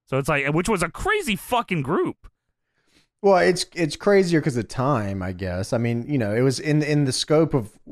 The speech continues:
Speaker 2: R O H, it was a big deal, but
Speaker 1: Yeah.
Speaker 2: you know, I think it became a bigger deal over time because those guys became,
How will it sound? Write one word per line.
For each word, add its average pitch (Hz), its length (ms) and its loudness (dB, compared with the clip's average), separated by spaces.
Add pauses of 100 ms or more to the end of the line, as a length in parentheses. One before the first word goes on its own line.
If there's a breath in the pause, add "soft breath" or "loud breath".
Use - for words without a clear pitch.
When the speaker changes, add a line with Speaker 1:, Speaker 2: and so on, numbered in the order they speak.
(160)
Speaker 2:
R 123 180 4
O 113 100 2
H, 120 280 2
it 95 120 -4
was 101 240 -6
a 98 40 -8
big 92 360 -12
deal, 95 260 -8
but 92 280 -14 (400)
Speaker 1:
Yeah. 160 320 -4
Speaker 2:
you 139 80 -4
know, 101 200 -4
I 123 120 0
think 143 240 0
it 127 120 2
became 135 440 2
a 113 40 0
bigger 135 380 2
deal 113 260 -2
over 110 200 -2
time 120 400 -2
because 107 280 -6
those 104 200 -8
guys 101 320 -4
became, 104 560 -6